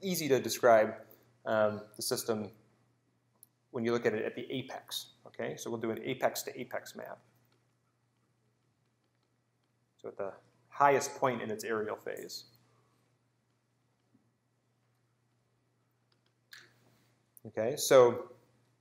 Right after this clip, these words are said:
um, at the apex, we have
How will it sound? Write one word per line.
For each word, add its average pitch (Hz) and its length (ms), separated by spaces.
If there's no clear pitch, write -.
um, 113 240
at 156 180
the - 140
apex, - 600
we 113 120
have 107 320